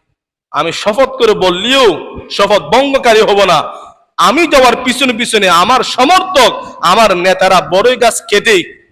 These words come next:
তাদের বাড়ির মধ্যে নিয়ে যাবে। আমি প্রেসিডেন্ট হয়ে যদি একটা বড়ই খাই, আমার সমর্থক যারা আছে, তারা সবগুলো বড়ই খেয়ে ফেলবে, এমনকি গাছ নিয়ে টানাটানি করে গাছটা কেটে ফেলবে।"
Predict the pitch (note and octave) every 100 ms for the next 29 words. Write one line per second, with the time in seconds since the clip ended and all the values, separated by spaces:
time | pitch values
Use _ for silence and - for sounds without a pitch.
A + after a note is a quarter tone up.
0 | _ D#3 E3+ D#3+ D#3 D3 D3+ C#3+ B2+ A#2+
1 | A2+ _ _ _ _ _ - _ - _
2 | - - - - - - - - - -
3 | - - - F3+ B3 D#4 C4+ - C#4 C4+
4 | C4 C4 C4+ C4 A3+ - A#3+ - G#3 G#3+
5 | G#3+ A#3+ D4+ F#4 F4 - - - F#3 C4
6 | B3 - D#4+ E4 - C4 - G3+ G#3+ G3+
7 | F#3+ F3+ F#3 F#3+ D3 - - - B3 C#4
8 | C#4 C4+ A#3 B3 B3 A#3+ B3+ B3+ C#4+ E4+
9 | - - G3 A#3+ E4+ E4 B3+ F3+ - -
10 | _ - F3 - F#3+ F#3 F#3 F3 E3+ F3
11 | F3 A3+ F#3+ D#3+ - E3+ F3+ D#3 D#3 C3